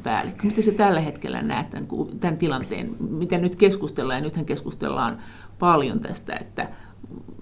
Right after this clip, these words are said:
pitäisikö Suomen olla Natossa, pitäisikö E U:lla olla jotenkin vahvempi yhteinen turvallisuuspolitiikka, pitäisikö meidän liittoutua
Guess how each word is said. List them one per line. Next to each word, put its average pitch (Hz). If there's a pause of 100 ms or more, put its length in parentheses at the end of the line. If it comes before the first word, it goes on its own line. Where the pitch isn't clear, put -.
(140)
pitäisikö -
Suomen 123
olla 110
Natossa, 113
pitäisikö -
E 113
U:lla 117
olla -
jotenkin -
vahvempi 135
yhteinen -
turvallisuuspolitiikka, -
pitäisikö 117
meidän 156
liittoutua -